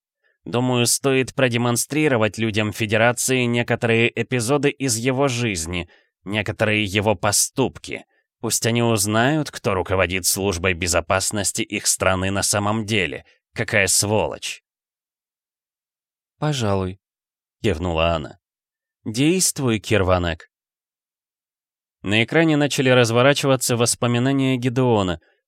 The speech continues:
Он как-то сразу осознал, что все это взято из его собственной памяти. Хотел было возмутиться, но не смог даже пошевелиться. Видимо, проклятые инопланетяне решили окончательно уничтожить его репутацию.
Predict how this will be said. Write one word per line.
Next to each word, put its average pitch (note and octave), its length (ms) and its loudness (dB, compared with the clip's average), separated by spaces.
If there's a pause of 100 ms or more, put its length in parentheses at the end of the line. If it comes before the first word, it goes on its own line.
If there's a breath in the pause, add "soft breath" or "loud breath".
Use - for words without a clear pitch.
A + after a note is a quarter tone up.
(120)
Он G#2 160 0
как-то G#2 320 -2
сразу A2+ 440 2
осознал, G2+ 560 2
что - 240 -2
все - 220 0
это G2+ 200 0
взято G#2+ 340 -2
из F#2+ 160 0
его G#2 220 2
собственной G#2+ 540 -2
памяти. F2+ 520 -4 (320)
Хотел C#3+ 280 2
было C#3 220 6
возмутиться, C3 680 2
но B2+ 100 2
не A#2+ 140 0
смог C#3 320 -2
даже B2 240 -2
пошевелиться. B2 800 -2 (720)
Видимо, G2+ 420 0
проклятые G#2 720 0
инопланетяне F#2+ 840 -2
решили E2+ 320 0
окончательно E2+ 760 -2
уничтожить E2+ 680 -4
его F2 180 0
репутацию. G2 720 -4